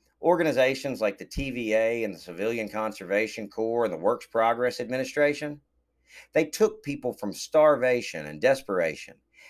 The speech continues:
and they put people to work all over this country. Just because they were willing to work hard, it didn't mean that they didn't need help.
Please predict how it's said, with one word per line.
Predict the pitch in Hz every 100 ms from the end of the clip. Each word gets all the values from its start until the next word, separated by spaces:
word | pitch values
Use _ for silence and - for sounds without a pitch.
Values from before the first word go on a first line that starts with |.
| _
and | 92
they | 98
put | - - -
people | 151 151 127
to | 110
work | 104 110 85 -
all | 113 131
over | 127 107
this | 90 85
country. | - 92 87 71 - _ _ _ _ _ _ _ _ _ _ _ _ _ _ _ _
Just | 151 170
because | 165 151 143 120
they | 120
were | 101
willing | 85 107 139 127
to | 98
work | 87 113 135
hard, | 175 180 196 - _ _ -
it | 110
didn't | - 165 139
mean | 127 143 120
that | 92
they | 95 90
didn't | 101 98 95
need | 95
help. | 104 104 -